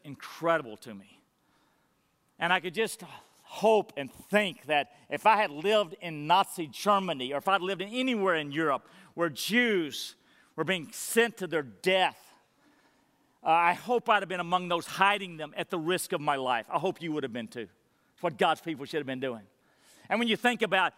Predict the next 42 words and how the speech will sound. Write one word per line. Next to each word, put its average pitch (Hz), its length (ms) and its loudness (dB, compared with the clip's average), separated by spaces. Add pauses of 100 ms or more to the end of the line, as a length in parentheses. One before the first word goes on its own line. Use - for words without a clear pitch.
(120)
you 208 100 -2
know, 202 160 2
if 190 220 -2
I'd 220 180 4 (160)
been 190 100 -2
living 190 420 2 (180)
in 185 80 -4
the 180 80 2
deep 175 380 0
South, 214 520 4
in, 180 200 -6 (240)
in 180 100 -4
the 185 80 2
midst 202 460 2
of 170 120 -8
slavery 165 840 -2 (360)
in 170 100 0
our 180 140 2
country, 214 460 -2
that 165 140 0 (160)
hopefully 185 760 2 (180)
I'd 175 160 2
be 185 140 0
like 180 180 2
the 196 100 -2
abolitionists 180 720 0
and 165 60 -4
like 170 140 0
the 170 60 -10
folks 220 360 0
on 208 160 -8
the 185 80 -2
Underground 196 580 0
Railroad 190 360 2 (180)
helping 165 300 2
to 175 100 0
rescue 180 540 -2
those 151 200 -2
dear 151 180 -4
people. 147 440 -10 (1120)
But 160 120 0
friends, 160 640 -2